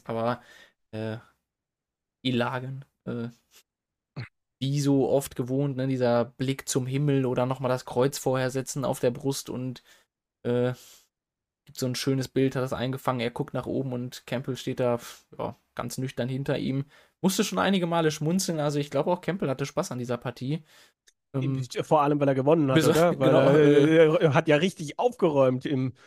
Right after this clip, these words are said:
Speaker 2: fünften. Ich hab
Speaker 1: Ja.
Speaker 2: mir vierzehn, zwölf, zwölf aufgeschrieben. Also, äh, wenn mich nicht alles täuscht, achtunddreißig Pfeile,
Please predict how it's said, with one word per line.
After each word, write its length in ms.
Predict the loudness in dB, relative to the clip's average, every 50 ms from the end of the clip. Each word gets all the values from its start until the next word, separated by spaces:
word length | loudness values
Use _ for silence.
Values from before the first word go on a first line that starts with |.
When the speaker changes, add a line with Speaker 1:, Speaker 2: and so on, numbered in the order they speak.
| _ _ _
Speaker 2:
fünften. 480 | _ 0 0 0 0 -2 -4 -4 -2 -2
Ich 120 | 0 0
hab 100 | -2 0
Speaker 1:
Ja. 80 | 0 -2
Speaker 2:
mir 40 | 0
vierzehn, 460 | 4 2 2 2 2 0 0 0 0
zwölf, 340 | -2 -2 0 0 0 0 -2
zwölf 340 | -2 0 2 2 2 2 2
aufgeschrieben. 920 | 0 0 0 0 -2 -6 -8 -8 -8 -8 -6 -6 -4 -4 -4 -4 -4 -4
Also, 520 | -4 -2 -2 -2 -2 -2 -2 0 -2 -2 -6 -10 _ -20 -20 _ _ _ _ _ -20 -12
äh, 140 | -10 -10 -6 -4
wenn 160 | -2 -2 0
mich 160 | 0 -2 -2
nicht 220 | -2 -4 -2 -2
alles 260 | 0 0 0 -2 -4 -4
täuscht, 380 | -2 0 0 0 0 -2 -4
achtunddreißig 720 | -4 -4 -4 -4 -6 -4 0 2 0 0 0 -2 -8 -12 _
Pfeile, 540 | -2 0 2 2 4 4 4 4 2 0